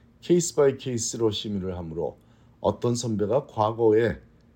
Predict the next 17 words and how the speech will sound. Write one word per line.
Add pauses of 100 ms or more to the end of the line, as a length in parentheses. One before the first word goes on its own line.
(920)
허용받았다는
스토리가
무의미할
수도
있다는
점입니다. (640)
의대
입장에서는
그
해에
합격시킨
학생들
중에 (500)
입학을
유예,
유예할
학생이